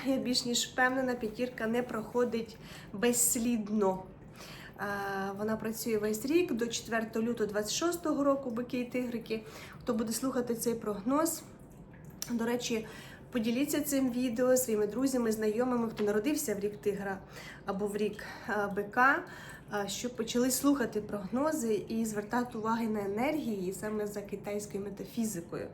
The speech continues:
Це феншуй та китайська астрологія Бадзи, які дуже точно працюють насправді, якщо стежити за ними кожного дня, кожного місяця і, головне, практикувати, використовувати ці знання.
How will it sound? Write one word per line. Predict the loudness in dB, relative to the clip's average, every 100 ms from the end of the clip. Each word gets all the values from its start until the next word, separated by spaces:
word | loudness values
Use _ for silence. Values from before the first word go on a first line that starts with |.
| -14 -16 -16 -16
Це | -10
феншуй | -6 -4 -2 -2
та | -4
китайська | -4 -4 -4 -4 -6
астрологія | -6 -2 -2 0 -2 -4
Бадзи, | -2 -2 -2 -4 -10 -12 -12 -16 -16 -10
які | -4 -2
дуже | 2 2 4 2
точно | 0 -4 -4 -4
працюють | -4 -6 -4 -2 -2 0
насправді, | -2 -2 0 2 2 0 -2 -4 -6 -14
якщо | -6 -4 -2 -4 -2 0 0 0 -6 -14 -16 -8
стежити | -6 2 4 6 4 2 0
за | 0
ними | 0 0 -2 4
кожного | 6 6 4 2 0
дня, | -2 -2 -4 -2
кожного | 0 2 2 0 -2 -2
місяця | -2 -2 -4 -4
і, |
головне, | -4 -2 -4
практикувати, | -4 -6 -8 -8 -6 0 2 0 -4 -12 -12 -16 -16 -8
використовувати | -4 -2 -2 -2 2 2 4 0 -4 -6
ці | -4 -2
знання. | -2 -4 -4